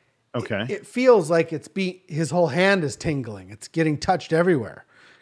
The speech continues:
Speaker 2: 'cause it's
Speaker 1: Okay.
Speaker 2: firing nerves that are all in the wrong places.
Speaker 1: Wow.
Speaker 2: So
Speaker 1: Yeah, that's
Speaker 2: that,
Speaker 1: crazy.
Speaker 2: that glove protects him so he doesn't feel, you know, it's not specifically on any of the nerves on his skin. So
Speaker 1: Wow.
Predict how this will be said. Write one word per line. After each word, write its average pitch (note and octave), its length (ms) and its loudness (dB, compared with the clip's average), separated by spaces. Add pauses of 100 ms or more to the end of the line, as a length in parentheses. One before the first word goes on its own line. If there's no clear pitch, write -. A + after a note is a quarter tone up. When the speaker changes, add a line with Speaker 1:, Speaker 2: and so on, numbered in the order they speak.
Speaker 2:
'cause D#3 140 0
it's D3+ 140 -4 (100)
Speaker 1:
Okay. A3+ 120 8
Speaker 2:
firing E3 380 4
nerves D#3 400 4
that C3+ 80 0
are C3+ 100 2
all D3 180 6
in C#3 100 0
the C3 80 -2
wrong A#2+ 240 -4
places. - 540 -14 (760)
Speaker 1:
Wow. F2 500 -6 (360)
Speaker 2:
So A#2 140 4
Speaker 1:
Yeah, E3 60 6
that's D#3 220 4
Speaker 2:
that, - 20 -8
Speaker 1:
crazy. A#2+ 240 -4 (140)
Speaker 2:
that D3+ 380 0
glove D#3+ 480 6
protects F#3+ 480 2
him A2 160 -10
so B2+ 160 -4
he B2+ 80 -4
doesn't C3+ 340 -2
feel, C#3 640 -4 (540)
you D#3 120 -2
know, A#2 240 -2 (120)
it's - 180 -10
not D#3 240 2
specifically C3 1000 -6
on A#2 300 -8
any A#2 220 -8
of G#2+ 100 -10
the A2+ 60 -10
nerves G#2+ 280 -10
on G#2 100 -12
his G2 120 -16
skin. - 380 -18 (800)
So C#4 240 8
Speaker 1:
Wow. G2 380 -8